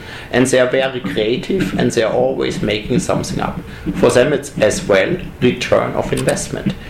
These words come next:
It's commercial business. So a few years ago, what did the security industry do? Everybody was educating and talking about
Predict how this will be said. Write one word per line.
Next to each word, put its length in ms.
It's 160
commercial 460
business. 580
So 220
a 40
few 360
years 340
ago, 420
what 280
did 160
the 180
security 640
industry 400
do? 260
Everybody 520
was 240
educating 640
and 120
talking 400
about 400